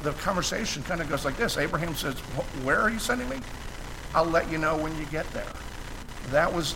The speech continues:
the only direction that he was, instruction that he was, was given.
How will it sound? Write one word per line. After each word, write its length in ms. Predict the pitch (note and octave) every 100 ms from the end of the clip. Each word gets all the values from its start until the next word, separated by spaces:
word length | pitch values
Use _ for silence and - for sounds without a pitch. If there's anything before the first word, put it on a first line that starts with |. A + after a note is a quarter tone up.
| -
the 140 | C#3+ D3+
only 400 | F3 F3+ E3 D3 B2+ - C3
direction 680 | C#3+ D3+ F3+ - - C3+ B2 B2 - B2
that 180 | C3+ C3+ -
he 200 | C#3+ C#3
was, 340 | C3+ B2+ B2+
instruction 640 | C#3+ - - - C#3+ B2 A#2
that 180 | B2+ A#2+ - - - - -
he 280 | C#3+ C#3+ C3 - D3+
was, 520 | C#3+ C#3+ C3 B2 - - - C3
was 180 | B2+ -
given. 320 | D3 B2+